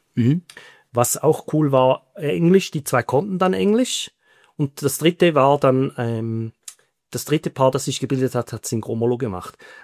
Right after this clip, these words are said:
Speaker 2: Also wirklich so auch mit diesen Sprachen ein bisschen zu spielen und grad das Unverständnis von der Sprache, wenn jemand sie perfekt kann, lässt einem dann fantastische, ähm, Sprachkreationen für die zweite Figur finden. Also ich fand jetzt die Dreierkombination, wir haben einen Lotus gespielt damit,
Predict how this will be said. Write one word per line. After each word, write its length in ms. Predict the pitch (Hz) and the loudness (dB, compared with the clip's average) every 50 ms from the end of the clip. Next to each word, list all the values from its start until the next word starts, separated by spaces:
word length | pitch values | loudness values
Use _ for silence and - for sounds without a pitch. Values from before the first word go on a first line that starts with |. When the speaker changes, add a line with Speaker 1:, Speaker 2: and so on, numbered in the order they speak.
| - | -10
Speaker 2:
Also 160 | - - 113 135 | -6 -2 2 2
wirklich 200 | 156 - 175 - | 2 2 0 -2
so 180 | - 156 156 - | 2 0 2 2
auch 160 | 135 123 - | 2 0 0
mit 160 | 151 139 143 | 0 -2 -2
diesen 200 | 143 131 139 131 | -2 -2 -2 -2
Sprachen 400 | - - 120 113 139 139 - 147 | 0 0 -2 -2 -2 0 0 0
ein 80 | 127 123 | 0 0
bisschen 280 | 139 135 - - 117 | 0 -2 -2 -4 -4
zu 120 | - - 117 | -4 -4 -8
spielen 340 | - - - 147 160 160 | -8 -4 -2 -2 0 2
und 140 | 151 131 - | 2 0 0
grad 160 | - 139 139 | -2 -6 -4
das 120 | 147 - - | -6 -6 -4
Unverständnis 800 | - 165 165 190 - - 165 - - 147 135 156 - - 147 - | -2 0 0 0 0 -2 -4 0 2 2 2 2 0 -4 -8 -6
von 180 | - - 143 | -4 -2 -2
der 60 | 131 131 | -2 -2
Sprache, 540 | - - - 127 123 123 151 151 - 143 | -4 -8 -8 -4 -4 -4 -4 -4 -4 -2
wenn 140 | 131 131 131 | -2 0 0
jemand 240 | 127 131 131 131 - | 0 0 0 -2 -2
sie 100 | - 147 | -4 -6
perfekt 500 | 135 - 123 - - 131 139 - - - | -6 -6 -8 -6 -6 -6 -6 -8 -10 -12
kann, 280 | - 117 117 135 143 - _ _ _ _ _ _ _ _ _ | -8 -6 -4 -4 -4 -6 _ _ _ _ _ _ _ _ _
lässt 300 | - 123 135 139 139 - | 0 2 2 2 2 0
einem 240 | 139 131 139 143 135 | 0 0 2 2 4
dann 140 | 123 123 120 | 2 2 0
fantastische, 840 | - 127 117 127 135 - 107 107 - - - - 127 120 - - 123 | 0 0 0 0 -2 -2 -4 -6 -6 -6 -6 -6 -4 -4 0 0 2
ähm, 640 | 120 120 120 120 117 120 - 117 110 107 110 110 110 | 2 2 2 2 0 0 -2 -4 -4 -4 -4 -4 -6
Sprachkreationen 1000 | - - - 110 113 - - - 135 123 123 - - - 113 113 113 110 110 | -6 -8 -6 -4 -4 -4 -4 -2 -2 -4 -4 -4 -6 -6 -4 -2 -2 -2 -4
für 160 | - - 113 101 | -6 -6 -8 -8
die 100 | 104 - | -10 -10
zweite 380 | - - 98 95 107 - 123 | -8 -8 -6 -6 -8 -8 -10
Figur 260 | - - 110 113 107 | -12 -10 -8 -8 -8
finden. 300 | 104 - - 90 98 113 | -8 -10 -12 -14 -10 -8
Also 120 | 113 107 135 | -6 -4 -4
ich 120 | 139 - | -2 0
fand 200 | - 135 131 131 | 2 4 4 4
jetzt 200 | 131 127 - - | 2 -2 -4 -6
die 80 | 139 127 | -6 -4
Dreierkombination, 800 | - 123 120 143 156 - - 147 135 135 131 120 - 139 131 | 0 2 2 2 2 2 2 2 2 2 0 0 0 0 2
wir 40 | 127 | 2
haben 160 | 127 117 120 | 2 0 0
einen 220 | 120 117 110 107 107 | 0 0 -2 -2 0
Lotus 380 | 113 135 165 170 - 175 - | 0 0 0 0 -4 -8 -8
gespielt 340 | - 170 - - 170 170 165 - | -8 -10 -8 -4 -4 -4 -2 -2
damit, 400 | 170 170 165 175 175 - - | -4 -4 -4 -6 -8 -10 -20